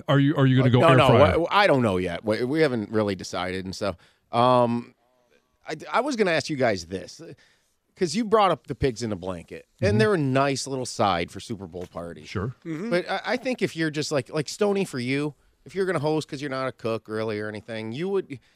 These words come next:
Speaker 2: I think the three basics to go where you can't screw it up are wings. You'd probably wanna get 'em catered out unless Cindy's gonna cook 'em, right?
Speaker 3: Right.
Speaker 2: Pizza, enough pizza.
Speaker 3: Yep, absolutely,
Speaker 2: And
Speaker 3: yes.
Speaker 2: nachos.
Speaker 3: Yeah.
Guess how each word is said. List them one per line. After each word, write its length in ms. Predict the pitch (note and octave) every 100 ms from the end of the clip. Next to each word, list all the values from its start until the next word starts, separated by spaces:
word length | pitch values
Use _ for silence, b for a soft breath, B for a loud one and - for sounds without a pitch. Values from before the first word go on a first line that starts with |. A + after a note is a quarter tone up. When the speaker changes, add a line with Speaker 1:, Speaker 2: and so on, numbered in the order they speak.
| _ -
Speaker 2:
I 40 |
think 100 | A#3+
the 100 | A3+
three 460 | - - - E3 G3
basics 520 | D3 C#3 A#2 A2+ - -
to 60 |
go 160 | G2 A2
where 160 | B2+ C#3+
you 80 | D3
can't 240 | E3 C3
screw 240 | - B2+
it 60 | G#2+
up 200 | G#2 -
are 120 | F#2+
wings. 500 | F#2+ G#2 A2 D3+ - _ _ _ _ _ _ _ _ _ _ _
You'd 200 | B2 G2
probably 180 | A#2+ G#2+
wanna 220 | A2 G2+
get 100 | G2+
'em 80 | G2
catered 360 | G#2+ G2 F#2
out 240 | F2 F#2 G#2+
unless 220 | G2 F#2 -
Cindy's 280 | G2+ F#2 F2
gonna 140 | E2+
cook 180 | E2+ F2
'em, 140 | G2+
right? 280 | E2+ F2 A2 - _ _ _ D#3+
Speaker 3:
Right. 320 | D3+ B2+ A#2 - _ _ _ _ _
Speaker 2:
Pizza, 480 | D3 B2+ - D#3+ D3+ _
enough 300 | C3 B2+ G#2
pizza. 340 | - D#2+ - A2+
Speaker 3:
Yep, 200 | C#3+ D3+ _ _ _ C3
absolutely, 600 | B2 - A#2+ G#2 A#2+ D#3
Speaker 2:
And 100 | F#3+
Speaker 3:
yes. 220 | A3 G3+ -
Speaker 2:
nachos. 340 | D2+ G1+ - _ _ _ _ _ _ _ _ _ _ _ _
Speaker 3:
Yeah. 400 | F4+ G4+ G4+ D#4